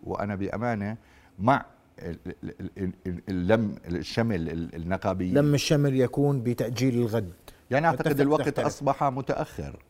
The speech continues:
Speaker 1: أعتقد الوقت أصبح متأخر، وإحنا بعد الاحتكام لرأي الهيئة العامة اللي كلنا طبعًا بالنهاية هي أعلى سلطة في نقابة المهندسين، نحترم هذا القرار. ما بعدها أكيد إنه كل الأطراف معنية بلم الشمل والدفاع عن هذا الحصن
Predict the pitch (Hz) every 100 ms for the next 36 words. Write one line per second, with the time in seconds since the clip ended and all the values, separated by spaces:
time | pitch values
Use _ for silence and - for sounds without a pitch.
0 | - 123 - - 101 104 95 101 113 110
1 | - - 117 107 101 101 107 107 - 113
2 | 135 160 - _ _ - 110 120 113 107
3 | 110 107 101 95 - 110 107 120 101 95
4 | 110 104 98 90 101 110 90 87 110 107
5 | 90 90 - 185 113 92 98 78 80 87
6 | 92 92 92 107 95 107 - 113 90 -
7 | 110 95 104 90 - 101 101 92 92 107
8 | 107 - 147 67 - - - 117 131 -
9 | 113 101 101 95 90 98 117 151 120 104
10 | 127 127 98 101 104 - 139 76 - -
11 | 85 87 82 - 123 95 - 107 104 -
12 | 90 95 98 87 87 95 92 87 - 107
13 | 95 87 82 87 - 90 85 85 87 85
14 | 80 92 -